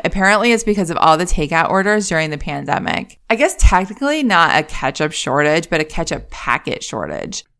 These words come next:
The good news is that I went to a fast food place that shall remain nameless the other day and said, "Sure, I'll take ketchup."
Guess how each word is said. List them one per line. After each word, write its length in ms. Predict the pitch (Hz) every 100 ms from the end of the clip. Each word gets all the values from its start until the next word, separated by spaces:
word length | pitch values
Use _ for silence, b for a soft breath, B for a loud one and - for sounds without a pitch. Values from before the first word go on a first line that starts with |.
| _ _ _ -
The 100 | 196
good 280 | - 269 339
news 420 | 254 196 190 190
is 180 | - 185
that 540 | 160 160 156 151 - -
I 100 | 175
went 220 | 160 139
to 100 | 247
a 40 |
fast 280 | 294 285 269
food 220 | 185 165
place 340 | 175 156 156 156
that 200 | 170 -
shall 260 | - 151 165
remain 300 | 233 247 190
nameless 420 | 147 143 139 131
the 140 | 170
other 180 | 156 156
day 480 | 147 139 139 147 -
and 100 | 190
said, 320 | 196 208 202 -
"Sure, 320 | 339 214 147
I'll 100 | 190
take 220 | 233 -
ketchup." 540 | 147 - 139 170 180